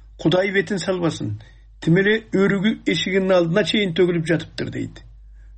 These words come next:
Дагы бир мисал. «Кудай бетин салбасын. Жер катуу силкинген экен, жаңы эле салган тамдардан кадимкидей жарака кетти», —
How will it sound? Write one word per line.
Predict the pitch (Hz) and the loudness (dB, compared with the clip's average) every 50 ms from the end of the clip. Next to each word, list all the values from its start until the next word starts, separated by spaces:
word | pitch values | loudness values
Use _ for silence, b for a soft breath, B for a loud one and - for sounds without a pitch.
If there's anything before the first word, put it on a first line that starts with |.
| - - | -6 -2
Дагы | 151 165 160 156 160 | 0 0 0 0 0
бир | 156 160 143 | 0 0 0
мисал. | 131 113 110 - 110 107 113 - b b b b b b b b b - - | -2 -4 -4 -4 -6 -6 -8 -12 b b b b b b b b b -20 -10
«Кудай | - - 170 180 180 175 | -2 2 4 4 4 4
бетин | 170 175 160 165 165 156 | 4 2 0 2 0 -2
салбасын. | 147 - 156 139 139 131 120 - - 104 107 107 b b b b b b b b b b b - | 0 0 -4 -2 -2 -6 -6 -6 -8 -10 -10 -10 b b b b b b b b b b b -6
Жер | 143 135 160 190 190 175 | 0 2 2 4 4 4
катуу | 185 180 170 196 175 | 2 0 0 -2 -6
силкинген | 165 - 180 165 160 - 170 165 160 165 165 | -4 -2 -4 -4 0 2 2 4 4 4 2
экен, | 156 - 185 202 196 190 b b b b b b b b b b | 2 0 -2 -6 -6 -8 b b b b b b b b b b
жаңы | - 127 127 156 175 170 185 | -8 -4 -2 0 0 2 2
эле | 196 214 190 | 2 0 0
салган | - 214 196 190 190 185 160 | 0 -2 0 2 0 0 0
тамдардан | - 180 180 175 170 175 170 165 175 170 165 | -2 -2 -2 0 0 0 2 2 0 -2 -2
кадимкидей | - - 151 156 147 165 156 - 151 143 151 135 110 B B B B B B B B B B - - - | -6 -6 -4 -2 0 0 0 0 0 -2 -2 -2 -4 B B B B B B B B B B -20 -20 -6
жарака | - 139 139 131 123 107 - 120 113 | -2 0 0 2 0 -2 -2 -2 -2
кетти», — | 113 110 104 - - - | -2 -2 -4 -4 -6 -6